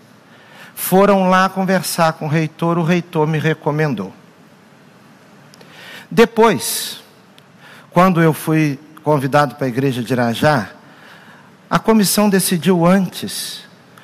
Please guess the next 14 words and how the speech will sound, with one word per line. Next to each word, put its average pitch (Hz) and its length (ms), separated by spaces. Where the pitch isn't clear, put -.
conversar 170 680
com - 160
o - 20
reitor 165 480
do 143 120
seminário. 131 720
Ninguém 123 320
combinou 196 480
nada 147 320
com 127 140
ninguém, 117 460
eles 139 420
decidiram 165 600
lá, 156 220